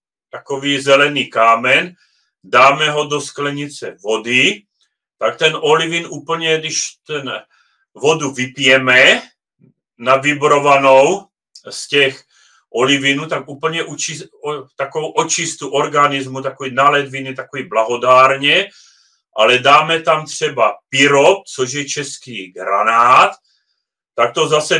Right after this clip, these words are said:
působí tonizující, že ten organismus se nabudí.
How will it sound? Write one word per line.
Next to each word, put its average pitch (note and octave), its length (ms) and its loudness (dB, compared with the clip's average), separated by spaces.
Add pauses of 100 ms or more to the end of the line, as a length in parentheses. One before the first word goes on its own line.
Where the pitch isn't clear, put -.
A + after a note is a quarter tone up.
působí D#3 600 -6
tonizující, C#3+ 920 -4
že C#3+ 100 -16
ten C#3+ 220 -14
organismus C#3 800 -4
se C3 360 -2
nabudí. B2 640 -2